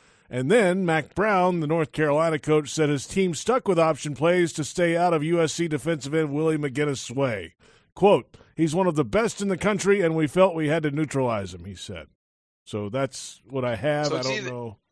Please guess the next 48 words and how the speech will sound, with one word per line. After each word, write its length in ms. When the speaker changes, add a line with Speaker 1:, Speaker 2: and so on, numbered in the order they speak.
Speaker 1:
if 160
that 200
Speaker 2:
it's 120
Speaker 1:
le-, 60
Speaker 2:
either 160
Speaker 1:
leads 60
you 40
Speaker 2:
Willie 220
Speaker 1:
anywhere. 180
Speaker 2:
McGinnis 720
or, 500
or 300
Jason 420
Sehorn. 540
Yes, 220
it 60
has 240
to 80
be, 160
'cause 160
they're 100
the 140
only, 120
the 120
only 160
guys 220
from 120
that 200
team 200
that 160
played 200
on 140
the 60
Speaker 1:
N 60
F 40
L. 60
Speaker 2:
defensive 280
side 160
of 60
the 60
ball 220
that, 180
they're 160
in 180
the 120
N 80
F 160
L. 240